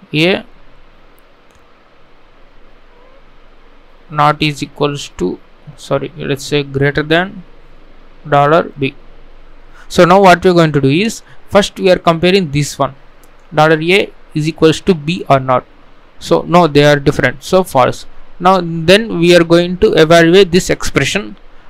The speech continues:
dollar A greater than B, which is true. So false and true, which used to false, because it's like a logic gates. You can, uh, check the end truth table, and if any one of the expression becomes false, then an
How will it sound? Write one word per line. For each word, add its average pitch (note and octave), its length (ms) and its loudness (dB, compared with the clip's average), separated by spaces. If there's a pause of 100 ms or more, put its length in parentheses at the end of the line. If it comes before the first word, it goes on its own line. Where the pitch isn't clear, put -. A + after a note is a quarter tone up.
dollar D#3+ 260 4
A F#3 160 4
greater D#3 340 0
than F3+ 280 0
B, C#3 220 -6 (420)
which - 200 -8
is G3 180 -2
true. - 260 -2 (260)
So - 160 -2
false F3 540 2
and D#3+ 380 0
true, D3 220 2 (160)
which E3+ 220 -4
used F3 360 -4
to A3+ 200 -6 (120)
false, C3 380 0
because D#3+ 220 -2
it's D#3 160 -4
like D#3+ 200 -2
a D3 220 0
logic D3+ 380 2
gates. F3+ 280 -4
You D#3+ 60 -8
can, D3 280 -4 (520)
uh, C#3+ 180 4
check D#3+ 200 0 (120)
the - 280 2
end E3 260 0 (120)
truth E3+ 260 0
table, E3 380 2
and D3 560 -10 (220)
if D#3 420 -2 (180)
any F3+ 280 2
one E3 220 2
of E3 200 2
the E3+ 160 4
expression D#3+ 520 -4
becomes D3+ 420 -4
false, G#3 440 2
then D#3 440 -2
an E3 360 -2